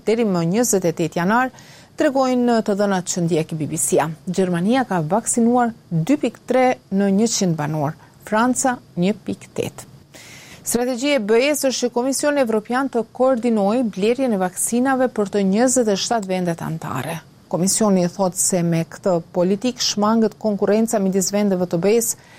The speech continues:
pasi të gjitha ato mund të kenë qasje në vaksina me të njëjtat kushte, pavarësisht nga madhësia e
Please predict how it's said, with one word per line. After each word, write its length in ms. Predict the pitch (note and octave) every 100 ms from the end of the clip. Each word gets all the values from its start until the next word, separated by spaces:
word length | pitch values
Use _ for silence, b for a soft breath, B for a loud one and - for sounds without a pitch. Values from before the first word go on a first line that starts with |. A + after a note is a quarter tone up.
| B B B3+
pasi 640 | B3+ C4+ - C4 A#3+ A#3
të 140 | A#3 G#3+
gjitha 220 | A#3+ A3
ato 160 | G3 A#3+
mund 160 | A#3+ A3
të 60 | G3+
kenë 160 | A3 G3+
qasje 400 | G3+ A3 A3+ B3
në 60 | G3
vaksina 540 | F3+ - - B3 A3+ G3+ F#3+ -
me 220 | F3+ F3+ F3
të 80 | F3+ F#3+
njëjtat 320 | G3+ E3+ -
kushte, 380 | - E3 - D#3+ - -
pavarësisht 500 | D#3+ E3 E3+ A#3 A3+
nga 140 | G3 E3+
madhësia 720 | E3 D#3+ - - A3 C4
e 60 | B3+